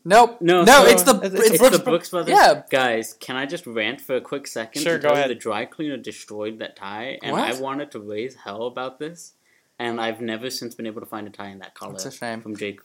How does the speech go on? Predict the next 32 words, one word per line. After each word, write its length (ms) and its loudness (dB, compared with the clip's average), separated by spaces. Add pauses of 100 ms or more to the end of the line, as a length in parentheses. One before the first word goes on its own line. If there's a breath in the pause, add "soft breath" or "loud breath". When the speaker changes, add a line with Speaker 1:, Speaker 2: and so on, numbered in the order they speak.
Speaker 2:
uh, 220 -12
from, 360 -16
uh, 60 -16
Speaker 1:
Brooks 240 -8
Speaker 2:
Brooks, 0 -
Speaker 1:
Brothers. 480 -8
Speaker 2:
and 100 -16
I 60 -8
Speaker 1:
Yeah, 80 6
but 80 4
Speaker 2:
just 80 6
Speaker 1:
he's 120 0
wearing, 220 4
like, 140 0
a 40 2
Brooks 280 -2
Brothers 380 2
green, 680 -4
you 100 -4
know, 200 0
like, 200 0
ornamental 460 0
Speaker 2:
Oh, 40 -6
it's 100 -10
Speaker 1:
tie. 400 4
Speaker 2:
beautiful. 440 -12 (120)
Speaker 1:
It's 180 0
great. 400 4 (200)
Speaker 2:
Love 200 -12
that 60 -4
Speaker 1:
And 80 2
then 140 6